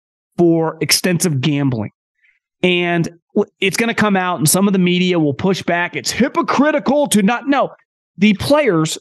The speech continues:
just like the owners, owned the revenue of these gambling companies. And for, because of the integrity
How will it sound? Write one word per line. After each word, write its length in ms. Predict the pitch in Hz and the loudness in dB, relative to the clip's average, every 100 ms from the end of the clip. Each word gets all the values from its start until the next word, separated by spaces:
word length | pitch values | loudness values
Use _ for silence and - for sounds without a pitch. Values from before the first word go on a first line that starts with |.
| _ 151 | _ -4
just 280 | 220 233 | -2 0
like 260 | 240 254 - | 0 -2 -2
the 200 | 262 262 | -2 0
owners, 600 | 240 269 214 143 151 - - _ _ _ _ - | 0 2 2 2 0 -2 -6 _ _ _ _ -2
owned 360 | 233 254 247 | 2 4 4
the 140 | 196 233 | 4 4
revenue 640 | 220 233 180 165 156 147 147 _ _ _ _ | 2 2 2 2 2 0 -4 _ _ _ _
of 200 | 196 156 | -2 2
these 200 | 202 156 | 2 2
gambling 420 | 165 170 151 139 | 0 0 0 0
companies. 500 | 131 113 104 - - - _ _ _ 190 | -2 -4 -6 -10 -12 -16 _ _ _ 0
And 180 | 196 | 0
for, 280 | 185 202 190 - - | 2 0 0 -4 -2
because 360 | 156 160 226 254 | 0 2 0 2
of 80 | |
the 140 | 220 247 | 2 0
integrity 840 | 185 - 233 226 254 254 254 | 0 -2 -4 -2 -2 0 0